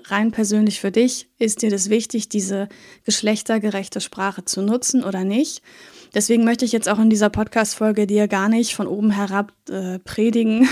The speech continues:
<laughs> wie das zu sein hat oder wie nicht, denn ich finde, jeder kann das selber entscheiden.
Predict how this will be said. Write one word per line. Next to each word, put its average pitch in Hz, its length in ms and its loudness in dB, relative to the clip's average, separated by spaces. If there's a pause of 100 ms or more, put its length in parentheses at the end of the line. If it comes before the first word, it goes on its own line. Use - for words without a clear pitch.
(120)
<laughs> 220 180 0
wie 247 120 4
das 233 220 2
zu 214 140 0
sein 220 320 2
hat 202 140 0
oder 190 200 -2
wie 190 100 0
nicht, 233 300 2
denn 185 140 -2
ich 185 120 -4
finde, 202 200 0
jeder 190 240 -2
kann 196 160 -10
das 185 140 -4
selber 202 240 -2
entscheiden. 196 600 -4